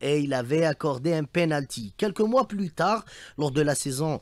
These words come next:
euh, de l'ouverture de la saison deux mille dix-sept deux mille dix-huit, elle est introduite dans les championnats italiens, allemands, portugais, belges, néerlandais et polonais, en deux mille dix-huit deux mille dix-neuf dans la Ligue un en France et la Liga en Espagne.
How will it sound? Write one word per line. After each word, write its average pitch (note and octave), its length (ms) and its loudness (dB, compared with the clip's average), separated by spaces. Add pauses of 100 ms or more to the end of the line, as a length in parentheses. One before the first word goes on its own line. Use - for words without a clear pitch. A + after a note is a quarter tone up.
(300)
euh, A2 460 0
de A2+ 100 -2
l'ouverture A3 460 0
de C3 100 0
la B2+ 140 0
saison A2+ 280 -4
deux B2+ 120 -2
mille D3+ 160 0
dix-sept C#3+ 340 -2
deux D#3 140 2
mille D3+ 260 -2
dix-huit, D3 520 -4
elle D#3+ 200 2
est B3 180 -4
introduite G#3 720 -2
dans F3 440 -2
les D3+ 180 0
championnats F3+ 680 -2
italiens, D#3 540 -2 (140)
allemands, D#3 420 2
portugais, C3+ 600 -8
belges, G#2+ 480 -2
néerlandais D3+ 720 -2 (380)
et G#3 120 -6
polonais, C3 640 0 (420)
en C3+ 140 -4
deux C3 140 -2
mille B2+ 220 -4
dix-huit A#2+ 440 -8
deux A2 180 -4
mille A2 180 -4
dix-neuf A2+ 500 -6 (180)
dans G#2 140 -8
la G2+ 140 -6
Ligue A#2+ 300 -6
un A2+ 100 -4
en F2+ 180 -8
France G3+ 460 -4
et B2+ 80 -2
la B2+ 120 -2
Liga D#3 520 -2
en E3+ 160 2
Espagne. C#3 520 -2